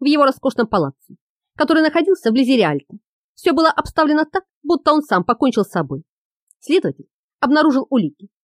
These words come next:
указывающие на то, что это убийство, и его совершил знакомый барона Максимилиан Вильчевский. Вильчевского задержали, однако долго не могли получить признательных показаний. Следствие тянулось до тех пор,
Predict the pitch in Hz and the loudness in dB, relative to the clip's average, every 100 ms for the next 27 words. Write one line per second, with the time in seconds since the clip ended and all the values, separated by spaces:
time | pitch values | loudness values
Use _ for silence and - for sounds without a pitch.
0 | _ - 320 302 302 302 294 311 349 392 | _ -6 0 0 2 0 2 0 0 -4
1 | 349 302 302 269 277 349 _ - - _ | -4 -2 -2 -2 -4 -6 _ -20 -20 _
2 | _ - 302 302 294 285 320 269 294 349 | _ -2 0 0 -2 0 0 0 0 0
3 | 240 220 294 175 175 _ - 285 - 285 | 0 0 0 -2 -8 _ -6 -4 0 0
4 | 285 320 - - 285 247 165 - _ _ | 2 -2 -4 -6 -4 -4 -6 -8 _ _
5 | _ _ _ _ _ _ - 302 294 311 | _ _ _ _ _ _ -2 -2 0 0
6 | - 247 220 214 147 139 170 _ _ _ | 2 0 2 -2 -4 -12 -12 _ _ _
7 | _ - 285 320 285 359 247 262 269 254 | _ -2 0 0 2 2 2 2 2 0
8 | 277 269 - - _ _ - 302 285 277 | 0 -2 -2 -10 _ _ -4 0 0 0
9 | 247 247 226 208 147 135 139 - _ _ | 0 0 -2 -4 -4 -8 -10 -14 _ _
10 | _ _ - 330 330 320 302 330 311 233 | _ _ -2 -2 0 0 2 4 4 2
11 | 254 285 - 349 | 0 -2 -4 -10